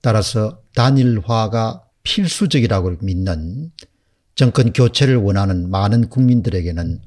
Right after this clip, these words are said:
상당한 걱정거리를 안겨다 주고 있습니다. 일월 십일일 날 오후에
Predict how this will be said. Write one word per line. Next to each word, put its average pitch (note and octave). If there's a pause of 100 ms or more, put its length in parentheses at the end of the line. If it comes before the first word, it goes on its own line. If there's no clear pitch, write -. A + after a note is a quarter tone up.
(100)
상당한 A2+ (140)
걱정거리를 G#2+ (420)
안겨다 G2+
주고 E2+
있습니다. F2 (400)
일월 F3+
십일일 F3+
날 D#3+
오후에 B2